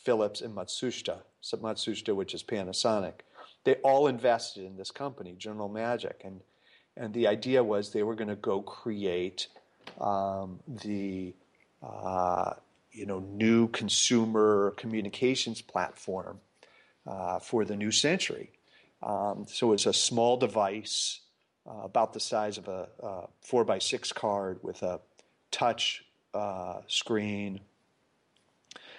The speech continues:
Uh, you know, this is a point in time when even Wi-Fi isn't,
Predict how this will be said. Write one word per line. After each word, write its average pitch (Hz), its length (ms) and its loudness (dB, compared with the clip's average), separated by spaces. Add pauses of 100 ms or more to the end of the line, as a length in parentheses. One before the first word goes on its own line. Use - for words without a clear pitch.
(420)
Uh, 101 320 0 (360)
you 113 140 0
know, 98 120 2 (140)
this 180 320 4
is 135 360 -2
a 135 80 0
point 131 320 0
in 110 60 -10
time 123 340 0
when 107 160 -6
even 123 300 -4
Wi-Fi 151 920 0
isn't, 139 520 -6